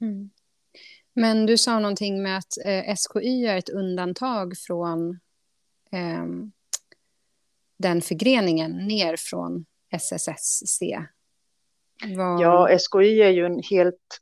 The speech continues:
Speaker 2: svensk ideell förening. En
Speaker 1: Mm.
Speaker 2: helt vanlig förening som lyder under våra, eh, lagar här i Sverige.
Speaker 1: Mm.
Speaker 2: Och sen har, så väljer ju vi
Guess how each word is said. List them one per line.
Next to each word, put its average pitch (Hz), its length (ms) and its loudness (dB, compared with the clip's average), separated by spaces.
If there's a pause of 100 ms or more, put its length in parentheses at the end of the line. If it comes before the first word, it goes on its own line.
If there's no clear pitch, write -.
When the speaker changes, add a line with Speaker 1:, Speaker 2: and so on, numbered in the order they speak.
(160)
Speaker 2:
svensk 180 640 2 (380)
ideell 175 520 4 (320)
förening. 170 540 0 (460)
En 196 140 2
Speaker 1:
Mm. 190 260 -4
Speaker 2:
helt 185 240 4
vanlig 175 480 2
förening 165 360 0
som 165 360 -4
lyder 170 340 0
under 165 220 -2
våra, 170 400 2 (920)
eh, 202 320 -6 (1120)
lagar 160 420 2
här 156 140 0
i 151 100 0
Sverige. 175 520 0 (440)
Speaker 1:
Mm. 214 340 -6 (880)
Speaker 2:
Och 196 120 -4
sen 180 380 4
har, 175 420 6 (240)
så - 180 0
väljer 190 360 6
ju 220 120 8
vi 165 300 -2